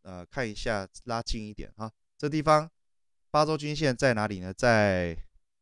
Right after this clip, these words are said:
这个大概是二八一六，也就是百分之五十的反弹哈，顶底百分之五十的反弹哈的地方，所以这，这是它最高极限哈，反弹最高极限。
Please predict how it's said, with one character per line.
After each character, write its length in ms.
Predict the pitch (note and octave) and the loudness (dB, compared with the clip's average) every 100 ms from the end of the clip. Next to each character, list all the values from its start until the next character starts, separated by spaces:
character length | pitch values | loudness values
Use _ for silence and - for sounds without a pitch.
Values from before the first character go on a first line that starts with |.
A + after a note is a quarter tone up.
| _ _ _ _ _ _ _ _ _ _ _ _ _ _ _ _ _ | _ _ _ _ _ _ _ _ _ _ _ _ _ _ _ _ _
这 120 | B2 | -4
个 440 | G#2+ G2+ F2+ F2 E2 - | 2 2 2 0 -4 -2
大 120 | C3 | 0
概 180 | C3 B2 | 2 2
是 640 | - B2+ A2+ G2+ F#2 F2 _ _ | 0 -2 -2 -2 -4 -8 _ _
二 100 | C3+ | -2
八 180 | A#2 A#2 | 2 2
一 80 | A#2+ | 2
六， 180 | A#2+ G2+ | 0 0
也 80 | E2+ | -2
就 120 | G#2 | -4
是 200 | - G#2 | -4 -8
百 200 | - E2+ | -2 0
分 80 | G#2+ | 0
之 120 | C#3 | 0
五 140 | G#2+ | -2
十 220 | E2+ - D#2+ | -4 -6 -6
的 100 | F2+ | -6
反 200 | D#2 D#2 | -6 0
弹 180 | D#2 | 0
哈， 180 | F#2+ F#2 - | 0 -6 0
顶 260 | G2+ G#2+ C3 | 2 2 -2
底 220 | A2+ F2+ | -8 -8
百 160 | - D#2+ | -6 -6
分 80 | F#2 | -4
之 80 | |
五 140 | A2 E2+ | -8 -8
十 160 | - | -8
的 60 | E2 | -10
反 160 | D2 C#2+ | -10 -6
弹 280 | D#2+ D#2 F#2+ | -4 -6 -2
哈 140 | A2 - _ _ | -2 -2 _ _
的 100 | G2 | -6
地 140 | G2 A2+ | -2 0
方， 220 | A2 G#2 | 0 0
所 140 | - | -2
以 60 | B2 | -4
这， 80 | C3 | -4
这 140 | C#3+ | -4
是 60 | C3 | 2
它 140 | C3+ | 2
最 260 | - D#3 B2+ | 2 0 0
高 360 | - A#2 A2+ A#2 | 2 0 0 -4
极 140 | - F2 | -12 -6
限 240 | - G#2 | -2 -2
哈， 160 | F2 D#2+ _ _ _ | -4 -20 _ _ _
反 140 | G2 F#2+ | -8 -4
弹 140 | G#2+ | -4
最 140 | C3+ | -2
高 160 | B2 A#2+ | 0 -2
极 160 | - G2 | -4 -6
限。 240 | B2+ F#2+ | -4 -4